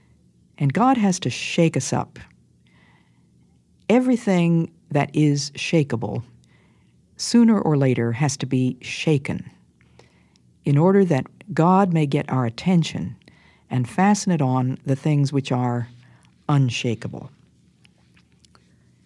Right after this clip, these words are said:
I speak to you who are feeling greatly disappointed today, feeling as though God has let you down.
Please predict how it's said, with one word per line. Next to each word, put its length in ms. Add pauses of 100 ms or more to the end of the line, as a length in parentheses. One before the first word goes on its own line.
(300)
I 60
speak 300
to 100
you 260
who 120
are 80
feeling 360
greatly 280
disappointed 920 (520)
today, 580 (1400)
feeling 440
as 100
though 160
God 640 (440)
has 340
let 260
you 120
down. 500